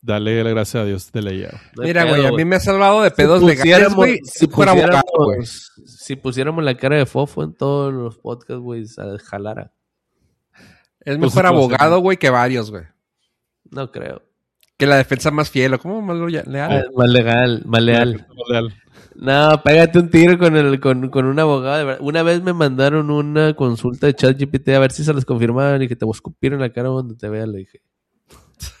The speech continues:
Speaker 2: "Y borra mi
Speaker 1: Pero
Speaker 2: número".
Speaker 1: eso, ¿eso qué tiene que ver con la consulta, güey?
Speaker 2: No, no, para,
Speaker 3: Ajá.
Speaker 2: para que sepas. No, le, eh, no, jamás, le dije, que sea la última vez que lo hace, le dije, "jamás te voy a yo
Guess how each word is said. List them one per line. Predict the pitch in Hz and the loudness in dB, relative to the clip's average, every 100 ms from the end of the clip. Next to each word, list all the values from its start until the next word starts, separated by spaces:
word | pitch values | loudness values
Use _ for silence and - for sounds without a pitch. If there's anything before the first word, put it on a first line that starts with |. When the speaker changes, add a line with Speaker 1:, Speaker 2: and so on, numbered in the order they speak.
| _ | _
Speaker 2:
"Y | - | -8
borra | 110 139 151 | 0 4 6
mi | 147 | 6
Speaker 1:
Pero | 135 | 4
Speaker 2:
número". | 131 113 | 4 2
Speaker 1:
eso, | 101 _ _ _ _ - | 0 _ _ _ _ -4
¿eso | 139 143 | 0 0
qué | 143 | 0
tiene | 147 147 | 0 -2
que | 143 | -2
ver | 123 | -2
con | 120 131 | -2 -4
la | |
consulta, | 131 110 117 110 | -4 -8 -8 -8
güey? | 110 104 95 _ - _ _ _ _ _ _ | -10 -10 -18 _ -20 _ _ _ _ _ _
Speaker 2:
No, | 135 147 | -12 -8
no, | 151 | -4
para, | 120 110 | -4 -4
Speaker 3:
Ajá. | 104 | -6
Speaker 2:
para | 123 | -12
que | 123 113 | -10 -8
sepas. | 120 113 _ _ _ _ | -10 -12 _ _ _ _
No, | _ 104 110 143 | _ -12 -4 -2
le, | 156 139 139 | -2 -4 -4
eh, | 143 139 | -6 -2
no, | 143 139 | -2 -2
jamás, | - - 165 160 156 170 190 - | -2 2 6 6 6 4 4 2
le | 190 | -4
dije, | 170 160 | -4 0
que | 147 | 2
sea | 147 | 4
la | |
última | 160 160 165 | 4 4 2
vez | 160 | 2
que | |
lo | 160 | 2
hace, | 156 160 | 0 0
le | 160 | -6
dije, | 143 | -6
"jamás | - 151 143 147 151 165 190 185 - - - _ _ _ _ | 0 2 2 0 2 4 2 0 -10 -20 -20 _ _ _ _
te | - 147 | -4 -2
voy | 135 135 139 | 0 -2 -2
a | 139 | -4
yo | 135 131 135 127 - - | -2 -4 -4 -6 -6 -10